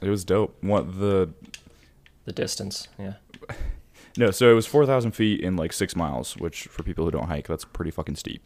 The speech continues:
Speaker 1: Like, the, the end part of it was just basically straight up. Are you
Speaker 2: Damn.
Speaker 1: down? Okay. So the,
Speaker 2: Mm-hmm.
Speaker 1: so we've lost, but it still isn't ending. Okay, there we go. Um,
Speaker 2: Oh, it's over. It's over. It's done.
Speaker 1: No, and y-, I think you know you're doing the right thing in life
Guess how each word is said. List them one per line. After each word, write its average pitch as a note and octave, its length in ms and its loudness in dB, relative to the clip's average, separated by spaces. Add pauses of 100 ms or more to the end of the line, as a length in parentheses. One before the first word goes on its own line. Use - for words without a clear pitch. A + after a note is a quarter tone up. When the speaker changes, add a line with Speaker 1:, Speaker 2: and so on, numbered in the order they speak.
Speaker 1:
Like, E2 240 -8
the, D2 200 -6 (120)
the F#2+ 180 -4
end F2 220 -2
part D2 220 -2
of C#2+ 80 -8
it B1 80 -4
was C#2+ 120 -8
just - 140 -16
basically C#2+ 240 -6
straight D2 540 -10
up. G1+ 200 -10 (1120)
Are F#2+ 60 -12
you F#2 100 -8
Speaker 2:
Damn. F#2+ 120 -8 (140)
Speaker 1:
down? - 100 -14
Okay. - 280 -14 (200)
So - 160 -12
the, F2 140 -8
Speaker 2:
Mm-hmm. A2 260 -14
Speaker 1:
so A2 120 -4
we've G#2+ 160 0
lost, G2 480 0
but F2+ 120 -4
it D#2+ 80 -12
still F#2 220 -4
isn't F2 180 -6
ending. D#2+ 400 -10 (260)
Okay, F2+ 300 -6
there - 100 -8
we - 140 -12
go. - 1000 -16
Um, F2 360 -2
Speaker 2:
Oh, B2+ 80 -2
it's - 180 -8
over. G#2+ 380 -8 (200)
It's - 160 -16
over. - 220 -10
It's F#2 140 -8
done. - 340 -2 (840)
Speaker 1:
No, A#2 240 4
and F#2 320 0 (100)
y-, G2 220 -6
I G#2 80 0
think D3 260 0
you C#3+ 80 2
know G#2 400 4
you're F2+ 200 -4
doing F2+ 260 0
the F2 80 0
right F2 200 0
thing E2+ 220 -6
in F#2+ 100 -4
life G2+ 400 -8